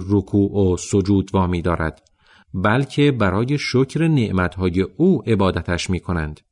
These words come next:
این روحیه حق شناسی است که محرک اینان برای عبادت و اطاعت می‌شود.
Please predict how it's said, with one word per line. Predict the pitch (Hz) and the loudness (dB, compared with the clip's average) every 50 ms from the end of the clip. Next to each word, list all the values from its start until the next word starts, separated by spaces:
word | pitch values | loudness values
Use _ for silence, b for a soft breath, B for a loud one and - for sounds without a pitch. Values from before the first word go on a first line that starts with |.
| _ _ _ _ _ _ - | _ _ _ _ _ _ -4
این | - 139 139 143 139 143 139 - b b b b b b b b | 0 2 2 4 4 2 0 -2 b b b b b b b b
روحیه | 120 107 110 131 135 127 113 98 117 120 131 131 127 139 131 | -2 2 4 4 4 4 2 2 2 2 2 4 2 0 -2
حق | 113 - - 123 120 - - | -2 -2 -2 -2 -2 -2 -4
شناسی | - - 117 113 113 113 107 - - 175 170 160 | -4 -2 0 2 2 2 0 -2 -2 -2 0 0
است | 139 - - - | -2 -4 -8 -4
که | - 110 107 | -2 0 0
محرک | 104 104 101 92 104 104 95 90 95 98 98 - 107 - - | 2 0 0 0 0 0 0 2 0 -2 0 -2 -4 -4 -2
اینان | - 110 104 101 98 101 101 92 90 90 87 | -2 0 2 2 2 2 2 2 0 0 0
برای | 85 95 92 95 92 92 87 98 | 0 0 0 2 2 2 2 0
عبادت | 98 - 101 107 101 92 92 92 92 90 92 92 90 - - | 0 0 0 -2 0 0 2 0 2 2 0 0 -2 -2 -2
و | 92 90 87 85 90 - | -2 0 0 -2 -4 -2
اطاعت | - 104 95 - 90 87 85 87 87 - - 98 | -4 -4 -2 -2 -4 -4 -2 -4 -6 -6 -6 -8
می‌شود. | 90 - - 95 82 80 85 - - | -6 -4 -4 -4 -4 -4 -8 -12 -20